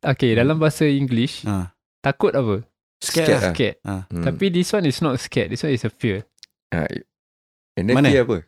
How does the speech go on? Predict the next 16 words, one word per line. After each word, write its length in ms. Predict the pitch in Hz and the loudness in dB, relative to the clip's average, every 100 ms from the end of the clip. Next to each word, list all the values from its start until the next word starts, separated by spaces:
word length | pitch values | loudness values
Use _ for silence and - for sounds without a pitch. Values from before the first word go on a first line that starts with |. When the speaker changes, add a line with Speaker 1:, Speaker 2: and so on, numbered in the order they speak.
| _ | _
Speaker 1:
Yang, 220 | 131 127 123 | 0 0 -2
yang 200 | - 135 | -2 -2
kau, 160 | 131 151 135 | 2 0 -2
yang 260 | - 147 131 | 0 2 2
kau 320 | 139 151 147 143 | 2 2 2 0
takut 320 | - 139 156 | -2 -2 -2
dengan 400 | 147 139 135 135 | 0 0 0 -2
lipas 380 | 131 135 160 151 | -4 -2 2 4
ni 140 | 143 | 4
lah. 160 | 131 107 | 2 0
Speaker 3:
Hmm, 200 | 143 92 | -6 -8
aku 180 | - 113 | -4 2
Speaker 1:
Is- 80 | 220 | 4
Speaker 3:
tak 100 | 156 | 4
takut 260 | 180 185 143 | 4 6 4
lah. 120 | 107 | 4